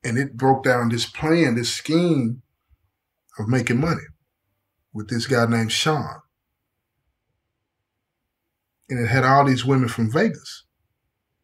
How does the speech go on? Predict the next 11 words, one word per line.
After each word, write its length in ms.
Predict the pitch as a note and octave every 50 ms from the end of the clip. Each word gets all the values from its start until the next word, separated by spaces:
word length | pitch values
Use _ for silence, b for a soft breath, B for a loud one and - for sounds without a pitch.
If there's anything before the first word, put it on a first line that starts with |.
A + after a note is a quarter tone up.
| _ _ _ _ _ _ _ _ _ _ _
that 160 | D3 C3+ C#3
work 240 | A#2+ C#3+ E3+ A3+ A3+
for 100 | - -
Sean. 280 | - - - - - - - - _ _ _ _ _ _ _ _ _ _ _ _ _ _ _ _ _ _ _ _ _ _ _ _ _ _ _ _ _ _ _ _ _ _ -
And 100 | G2+ G#2
does 200 | A#2 A#2+ B2 A#2+
his 160 | C#3 D3 D3+
name 280 | D#3 D3+ D3 C#3 C3+ C#3
ring 180 | D3+ D3 C#3+
a 40 | C3+
bell? 400 | C3+ D#3 E3 F3+ F3+ E3+ F3 -